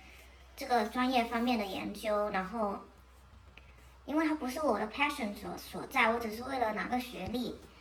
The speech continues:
所以就，而且一开始就是有钱的困难嘛，就是博一的时候没有钱的情况下，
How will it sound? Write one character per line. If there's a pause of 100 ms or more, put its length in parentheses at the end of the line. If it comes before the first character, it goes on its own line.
(200)
所
以
就， (340)
而
且
一
开
始
就
是
有
钱
的
困
难
嘛， (200)
就
是 (100)
博
一
的
时
候
没
有
钱
的
情
况
下，